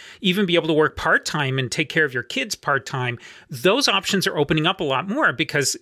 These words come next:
companies need you, and no matter what, right? They, they will, they're willing to make these concessions. And also, one of the other things is that if you think about it,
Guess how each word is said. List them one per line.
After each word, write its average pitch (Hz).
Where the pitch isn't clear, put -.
companies 170
need 175
you, 127
and 175
no 185
matter 175
what, -
right? 156
They, 160
they 160
will, 170
they're 151
willing 170
to 175
make 139
these 156
concessions. 165
And 190
also, 180
one 180
of 175
the 170
other 247
things 170
is 156
that 170
if 156
you 156
think 285
about 135
it, -